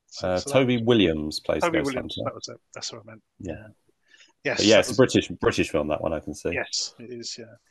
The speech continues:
Speaker 1: So those are, those were the sort of standards. Uh, and, and a very, very quick one called Toast,
Speaker 2: Mm-hmm.
Speaker 1: um, which is literally, it's a bit, a bit like, what was that film? Uh, it was, it was a
Speaker 2: Burnt.
Speaker 1: cart-,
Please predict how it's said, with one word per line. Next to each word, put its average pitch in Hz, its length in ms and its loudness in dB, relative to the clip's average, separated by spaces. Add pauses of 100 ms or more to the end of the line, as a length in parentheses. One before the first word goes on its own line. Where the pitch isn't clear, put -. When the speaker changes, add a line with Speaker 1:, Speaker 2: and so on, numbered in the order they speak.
(300)
Speaker 1:
So - 160 -2
those 190 240 2
are, 170 260 -4
those 170 280 -2
were 143 60 -4
the 135 100 -4
sort 135 200 -8
of - 20 -6
standards. 127 340 -6
Uh, 170 220 -12
and, 156 160 -2
and 160 180 -4
a 151 60 -4
very, 175 260 2
very 160 280 -2
quick - 320 -10
one 120 200 -12
called 127 320 -10
Toast, - 560 -6 (960)
Speaker 2:
Mm-hmm. 95 160 -6
Speaker 1:
um, 117 360 -12 (220)
which 143 160 -10
is 139 140 -8
literally, 131 500 -4 (240)
it's 156 140 -4
a - 20 -4
bit, 202 180 -2
a 196 120 -10
bit 202 160 -2
like, 196 180 -2 (360)
what 202 160 -10
was 190 160 -8
that 180 140 -6
film? 151 600 -6 (1040)
Uh, 131 240 -6
it - 20 -6
was, 127 120 0
it 120 40 10
was 98 120 8
a - 20 0
Speaker 2:
Burnt. 98 120 -2
Speaker 1:
cart-, - 180 2